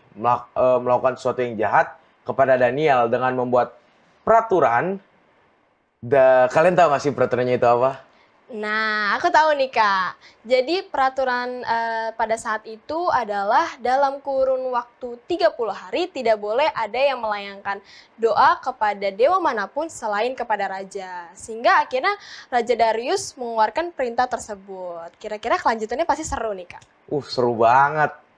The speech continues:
Speaker 1: Tahu nggak sih, setelah ada peraturan itu, Daniel bukannya,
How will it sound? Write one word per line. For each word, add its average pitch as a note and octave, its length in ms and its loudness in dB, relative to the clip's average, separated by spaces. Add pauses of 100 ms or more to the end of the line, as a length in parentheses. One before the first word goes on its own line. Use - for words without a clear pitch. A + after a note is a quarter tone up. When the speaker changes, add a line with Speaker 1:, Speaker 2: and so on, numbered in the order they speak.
(220)
Speaker 1:
Tahu F3 160 6
nggak D3 160 2
sih, E3+ 160 -6 (160)
setelah C3+ 800 2
ada C3+ 260 2
peraturan C3+ 480 0
itu, E3 240 -4 (400)
Daniel F#3 400 4
bukannya, D3+ 560 2